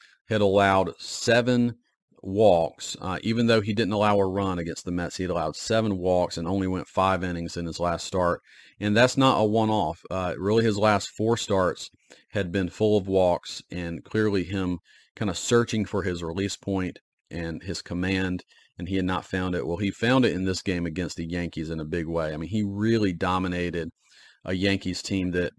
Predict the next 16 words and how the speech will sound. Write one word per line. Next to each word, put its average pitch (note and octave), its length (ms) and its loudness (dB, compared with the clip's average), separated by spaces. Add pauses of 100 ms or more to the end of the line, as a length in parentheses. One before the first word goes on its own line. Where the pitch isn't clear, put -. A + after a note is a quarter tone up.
(180)
while G2+ 280 4
it's G#2 200 0
not A2 280 2
a G2 140 0
great F#2+ 480 0
offense, F#2 580 -2
you F#2+ 100 -4
do G2+ 300 -2
still A2+ 180 0
have G#2 140 2
to - 80 -8
navigate F2+ 640 -2
Aaron F2 240 -4
Judge, E2+ 500 -2 (600)
and F2 240 -6
he, F#2+ 200 -2